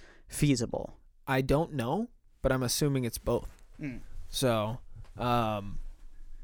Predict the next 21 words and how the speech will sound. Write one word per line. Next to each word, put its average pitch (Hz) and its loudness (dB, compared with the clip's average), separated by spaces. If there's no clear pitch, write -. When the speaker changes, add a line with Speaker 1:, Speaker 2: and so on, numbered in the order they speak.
Speaker 2:
yeah, 107 4
and, 180 4
and 220 4
the, 196 -2
and 214 2
really 269 6
the 156 6
big 156 4
thing 143 2
right 123 2
now 123 0
that 127 -2
a 135 2
lot 131 4
of 123 0
people 120 0
are 107 -2
talking 110 -6
about 104 -6
is, 110 -6
um, 101 -10